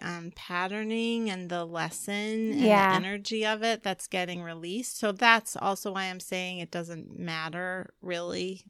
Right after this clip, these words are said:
Speaker 1: like, getting caught up in the question. It won't affect the healing of it.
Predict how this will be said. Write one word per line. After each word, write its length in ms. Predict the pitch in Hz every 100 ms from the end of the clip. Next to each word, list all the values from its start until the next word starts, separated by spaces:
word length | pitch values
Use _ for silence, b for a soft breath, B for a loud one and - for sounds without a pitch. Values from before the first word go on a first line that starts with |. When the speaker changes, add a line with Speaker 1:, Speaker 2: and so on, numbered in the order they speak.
| -
Speaker 1:
like, 180 | 180
getting 240 | - 165 165
caught 240 | - 165
up 240 | 165 165 165
in 160 | 160
the 240 | 156 156 160 _ _ _ - _ -
question. 640 | - 175 - - 208 202 202 B B B B B
It 160 | 220
won't 260 | 220 247 233
affect 540 | 196 - - 196 - -
the 80 |
healing 560 | 190 - 185 185 208 214
of 160 | 226 226
it. 240 | 254 240